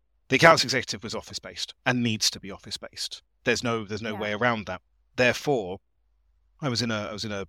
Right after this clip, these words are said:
Speaker 1: um, Bournemouth meeting, everything's fine, but, um, it was like there's, there's, there's position, there's, there's a progression system, a new progression system being put in place to naturally guide S D Rs to A E positions. And it was like, "I can't be on that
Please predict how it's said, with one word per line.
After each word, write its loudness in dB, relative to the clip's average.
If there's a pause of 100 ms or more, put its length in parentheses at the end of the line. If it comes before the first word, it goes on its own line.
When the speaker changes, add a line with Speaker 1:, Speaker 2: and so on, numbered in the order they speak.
Speaker 1:
um, -6 (100)
Bournemouth 2
meeting, -2
everything's -4
fine, -4
but, -2
um, -6 (260)
it 0
was 2
like 8
there's, 4
there's, 2
there's -2 (220)
position, 6
there's, -2
there's -4
a -6
progression 2
system, -4
a -12
new -4
progression -6
system -8
being -12
put -12
in -12
place -6
to -10
naturally 0
guide -4
S 0
D -6
Rs -6
to -4
A -8
E -10
positions. -8
And -8
it -6
was -8
like, -4
"I 2
can't -2
be -6
on -8
that -6